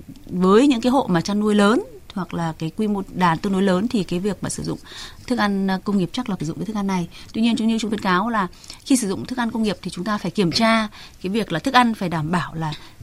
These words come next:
cho còn hạn ngày sản xuất. Cái thứ hai là không được nấm mốc và không ôi thiêu. Thì cái việc này cũng liên quan đến việc là bảo quản thức ăn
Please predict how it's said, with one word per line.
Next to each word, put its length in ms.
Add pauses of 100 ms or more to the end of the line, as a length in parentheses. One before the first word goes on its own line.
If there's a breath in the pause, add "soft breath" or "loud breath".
(140)
cho 120
còn 200
hạn 260
ngày 160
sản 160
xuất. 200 (160)
Cái 100
thứ 120
hai 260
là 100
không 220
được 160
nấm 220
mốc 140
và 80
không 200
ôi 100
thiêu. 200 (380 loud breath)
Thì 80
cái 140
việc 140
này 160
cũng 120
liên 140
quan 180
đến 100
việc 220
là 60
bảo 200
quản 160
thức 120
ăn 140